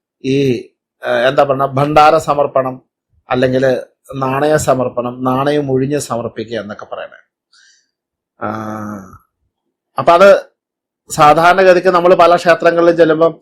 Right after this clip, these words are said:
ഒരു നാണയം എടുത്ത് ഒറ്റ കട്ട വട്ടം വട്ടം വരച്ചു, നേരെ ആ ഭണ്ഡാരത്തിലേക്ക് എറിഞ്ഞു, ആൾ ഓടിപ്പോയി.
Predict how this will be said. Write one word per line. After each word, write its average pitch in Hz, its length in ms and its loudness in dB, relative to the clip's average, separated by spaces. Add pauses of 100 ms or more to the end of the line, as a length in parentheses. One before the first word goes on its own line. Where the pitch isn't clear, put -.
(400)
ഒരു 156 120 2
നാണയം 165 380 6
എടുത്ത് 160 160 4
ഒറ്റ 160 280 4
കട്ട 170 280 0
വട്ടം 156 380 4
വട്ടം 160 300 2
വരച്ചു, 147 280 2
നേരെ 147 320 2
ആ 156 100 6
ഭണ്ഡാരത്തിലേക്ക് 147 680 0
എറിഞ്ഞു, 151 220 0
ആൾ 139 200 2
ഓടിപ്പോയി. 143 600 0